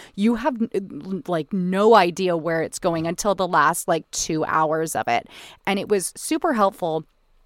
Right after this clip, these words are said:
It's a great, it's a great YouTube channel if you wanna, if you wanna watch something about books that are made into movies. But it was really nice to see somebody that actually took the time to put it together. It took her thirty minutes, and she didn't even go into all of it. She just did the major plot points,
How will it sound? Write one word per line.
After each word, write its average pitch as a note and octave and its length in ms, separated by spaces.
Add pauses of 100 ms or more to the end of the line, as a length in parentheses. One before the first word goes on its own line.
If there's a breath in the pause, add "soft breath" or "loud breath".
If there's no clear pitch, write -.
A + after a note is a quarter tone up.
(360)
It's A3 140
a C4+ 60
great, C4 240 (100)
it's C#4+ 140
a F4 40
great D#4 220
YouTube G#3+ 340
channel F3 220
if F3+ 140
you A3+ 80
wanna, G3 320 (240 loud breath)
if F#3 80
you G#3+ 80
wanna G3+ 180
watch F#3 180
something F3+ 320
about E3 240
books F#3 220
that E3+ 140
are E3 40
made D#3 180
into D3+ 180
movies. G#3+ 360 (280 loud breath)
But B3+ 100
it - 120
was C#4+ 140
really C4+ 460
nice A3+ 400
to A3+ 100
see - 180
somebody G3+ 340
that F#3+ 140
actually F3+ 340
took - 320
the F#3+ 140
time E3 580
to G3 260
put G3+ 200
it F3 60
together. F#3 400 (220 loud breath)
It - 160
took D#4+ 160
her F#4 140
thirty B3 400
minutes, F#3+ 420
and G#3 140
she - 160
didn't D#4+ 160
even C4+ 220
go G3+ 260
into F#3+ 260
all E3+ 260
of F3+ 120
it. B2 180
She - 220
just C#4+ 240
did D4 160
the A3+ 100
major F3 580
plot D#3 380
points, - 480